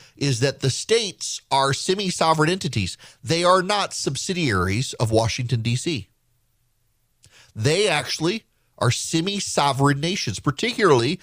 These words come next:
the first thirteen plus Texas and Hawaii.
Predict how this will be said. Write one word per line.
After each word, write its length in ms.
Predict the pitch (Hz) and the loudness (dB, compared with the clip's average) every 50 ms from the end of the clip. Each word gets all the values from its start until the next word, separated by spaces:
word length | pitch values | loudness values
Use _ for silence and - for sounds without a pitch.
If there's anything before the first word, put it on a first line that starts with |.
| - - _ | -12 -20 _
the 100 | _ - | _ -4
first 300 | 123 - 190 185 175 - | 0 4 4 4 4 4
thirteen 460 | - 180 175 160 - - 180 170 180 180 | 4 4 4 4 2 -2 -4 -4 -4 -2
plus 240 | - 185 170 - | -2 -2 -2 -2
Texas 600 | - - 214 208 - - - 113 - - - - _ _ _ _ _ _ | -2 -2 -2 -2 -2 -6 -6 -6 -6 -8 -12 -14 _ _ _ _ _ _
and 140 | - 135 147 | -2 0 4
Hawaii. 540 | 156 165 175 185 180 190 170 120 90 - - | 6 6 6 6 4 2 -2 -2 -4 -8 -12